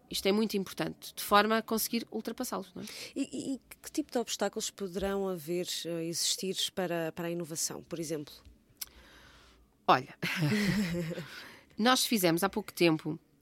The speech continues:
Speaker 1: um estudo muito exploratório, atenção, eh,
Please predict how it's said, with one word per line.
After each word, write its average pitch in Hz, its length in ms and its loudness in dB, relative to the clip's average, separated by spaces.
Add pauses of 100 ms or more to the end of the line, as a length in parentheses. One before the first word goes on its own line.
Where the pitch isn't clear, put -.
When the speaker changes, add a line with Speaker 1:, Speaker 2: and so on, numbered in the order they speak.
Speaker 1:
um 208 100 2
estudo 190 640 2 (380)
muito 226 260 8
exploratório, 160 600 4
atenção, 170 500 -2 (140)
eh, 151 520 -2